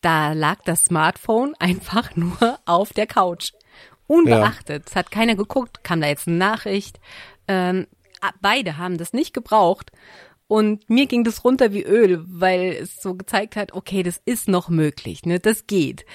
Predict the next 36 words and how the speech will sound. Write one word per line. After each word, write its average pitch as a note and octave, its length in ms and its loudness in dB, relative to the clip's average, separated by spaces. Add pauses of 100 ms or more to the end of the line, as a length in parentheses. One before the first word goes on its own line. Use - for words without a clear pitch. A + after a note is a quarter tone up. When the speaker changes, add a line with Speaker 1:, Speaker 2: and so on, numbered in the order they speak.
(240)
Speaker 1:
Und G#3 220 2
das A3 160 0
ist, - 300 -10
das A3+ 160 0
ist A3+ 120 -8
immer C4 240 4
noch A#3 240 0
abrufbar. F3 640 0
Man F#3 160 0
braucht G#3+ 220 2
nur A#3+ 120 2
die A#3 80 0
richtigen A3 380 0
Leute, A3+ 540 4 (240)
dann G#3 160 2
kriegen A3+ 240 2
wir G#3 160 2
auch - 100 -6
Zeit - 460 -4
rum, G#3+ 240 0 (100)
ohne A3 460 2 (100)
dass E3 320 -4
da D#3+ 220 0
irgendein E3+ 440 -2
Knopf - 300 -2
gedrückt - 460 -4
wird. E3+ 260 0 (380)
Und G#3 160 2
wir G3+ 80 4
brauchen G#3 400 -2
auch - 220 -4
keine G3 300 -2
Ideen G3 480 -2
von F3 220 -2
Google. G#3 580 0
Wir F#3+ 380 0